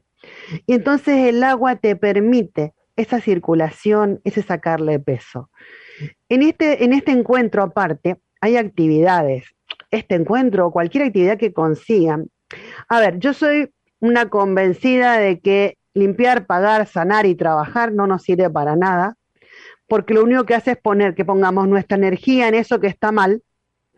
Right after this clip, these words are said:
para resolverlo y lo hacemos crecer.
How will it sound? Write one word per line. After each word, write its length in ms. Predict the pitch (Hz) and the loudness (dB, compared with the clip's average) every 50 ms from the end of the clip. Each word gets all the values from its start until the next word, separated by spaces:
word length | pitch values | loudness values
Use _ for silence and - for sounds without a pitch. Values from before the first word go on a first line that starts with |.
| _ _ _ _ _ | _ _ _ _ _
para 220 | - 180 175 175 170 | -2 0 0 2 2
resolverlo 720 | 165 175 160 - 196 196 208 226 208 175 170 165 180 185 - | 0 -2 -2 0 2 2 4 4 4 4 2 0 0 0 -2
y 80 | - 220 | 0 0
lo 80 | 220 | 0
hacemos 400 | 202 - 240 233 233 247 226 - - | 0 0 -2 0 0 0 0 -2 -4
crecer. 580 | - - 180 160 131 - - 165 139 123 139 | -4 -2 -2 -2 -4 -4 -4 -4 -4 -4 -8